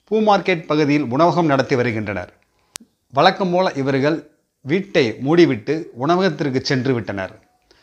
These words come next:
அப்பொழுது பட்ட பகலில் இருசக்கர வாகனத்தில் ஹெல்மெட் அணிந்து வந்த இரண்டு நபர்கள்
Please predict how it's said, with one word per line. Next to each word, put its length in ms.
அப்பொழுது 760
பட்ட 360
பகலில் 720
இருசக்கர 560
வாகனத்தில் 640
ஹெல்மெட் 460
அணிந்து 280
வந்த 420
இரண்டு 320
நபர்கள் 560